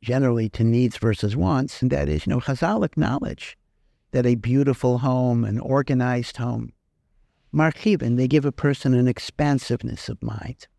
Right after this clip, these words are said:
So we're, we're not supposed to kind of live in a hovel unless, you know, unless you're on the level where it doesn't bother you, maybe. But, but, you know, for most people,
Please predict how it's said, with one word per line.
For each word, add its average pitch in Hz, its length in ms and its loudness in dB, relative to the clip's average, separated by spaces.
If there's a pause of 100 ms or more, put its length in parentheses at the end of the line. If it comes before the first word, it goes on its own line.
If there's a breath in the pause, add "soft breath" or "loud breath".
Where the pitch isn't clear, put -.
(720)
So - 380 -2
we're, 185 160 -6
we're 269 100 2
not 294 180 6
supposed - 360 -2
to 123 80 -2
kind 110 280 2
of 110 120 0
live 113 220 2
in 110 100 0
a 113 60 0
hovel 120 720 -2
unless, 113 380 0
you 151 120 2
know, 120 140 0
unless 113 260 0
you're 120 100 0
on 113 80 2
the 107 60 2
level 113 260 2
where 110 120 0
it 98 80 -4
doesn't 104 240 -4
bother 170 260 4
you, 151 100 4
maybe. 127 260 2
But, 120 180 0
but, 135 200 -2
you 151 80 0
know, 135 60 -2
for 160 120 -4
most 180 260 0
people, 135 260 -2